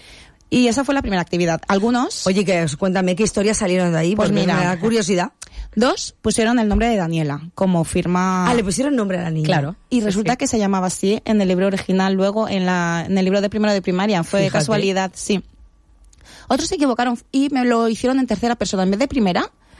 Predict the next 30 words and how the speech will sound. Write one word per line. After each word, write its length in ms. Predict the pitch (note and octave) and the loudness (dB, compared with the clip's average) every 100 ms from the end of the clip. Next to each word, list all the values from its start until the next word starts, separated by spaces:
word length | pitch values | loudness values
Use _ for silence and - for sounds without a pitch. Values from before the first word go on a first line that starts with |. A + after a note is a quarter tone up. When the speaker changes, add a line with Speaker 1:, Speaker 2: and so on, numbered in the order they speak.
| - - - | -16 -8 0
Speaker 2:
Ah, 80 | F#3 | 2
bueno, 260 | F#3+ G#3 | 2 2
claro, 220 | F3+ A#3 | 2 0
porque 200 | A3+ G3 | 0 -2
la, 160 | F#3+ F3 | 0 0
la, 140 | F3 F3 | -2 -4
es 180 | D#3 | -2
un 80 | G#3+ | 0
diario, 300 | G3 F3+ C#4 | 2 2 2
la 60 | G3 | 2
niña 220 | F3 F3+ | 2 0
habla 120 | F#3 | 0
en 60 | F#3 | 0
primera 240 | F#3 F3+ | 0 2
Speaker 1:
Claro, 340 | A#3+ A3+ A3 A3+ | 2 2 0 -2
Speaker 2:
persona. 140 | G3 | -2
Speaker 1:
y 100 | C4+ | -2
eso 240 | C4+ E4 E4 | -2 0 -2
es 100 | D#4+ | -2
por 180 | B3 G#3+ | -6 -2
falta, 380 | A3 A3 C4 - | -2 0 -4 -2
o 40 | |
sea, 140 | - F#3+ | -4 -4
por 160 | G3 | -2
no, 280 | G#3 A3 A3 | 0 0 0
a 40 | |
lo 80 | G#3+ | -2
mejor 260 | G#3+ A3 A3+ | -2 -2 -2
no, 200 | A3+ G#3 | -2 0
no, 160 | G#3+ | 0